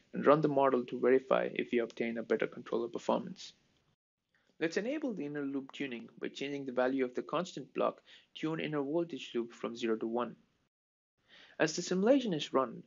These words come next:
the closed loop experiment runs in the stipulated time, with the closed loop P I D tuner injecting perturbations into the plant in addition to the controller requests computed by the P I controller. At the end of the experiment,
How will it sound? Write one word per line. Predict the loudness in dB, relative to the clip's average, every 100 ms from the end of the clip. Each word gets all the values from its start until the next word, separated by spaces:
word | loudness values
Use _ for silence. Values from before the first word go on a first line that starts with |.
| _ -6
the |
closed | 2 6 6 6
loop | 2 2
experiment | -4 -4 -4 -4 -2 2
runs | 2 0 -4
in | -4
the |
stipulated | -4 -4 2 4 4 0
time, | -2 -2 -2 -6 -18 -12 0
with | 2
the |
closed | 4 6 6 6
loop | 2 2
P | 4 6
I | 6
D | 2
tuner | -2 -2 0 -2 -4 -10 -12
injecting | 4 4 4 2
perturbations | 6 6 6 2 2 -4 -6
into | -4
the | -4
plant | -4 -4 -4 -8 _ -12
in | -6
addition | 0 0 0
to | -2
the | -4
controller | -6 0 4 6 4
requests | 0 -2 -4 -4
computed | -14 -6 -2 -2 0
by | 0
the | 0
P | 2 2
I | 2
controller. | 0 4 6 4 0 _ _ _ _ _ _ _ _ _ _ _ -2
At | 4
the | 8 10
end | 10 6
of | 6
the |
experiment, | 4 4 4 4 2 -4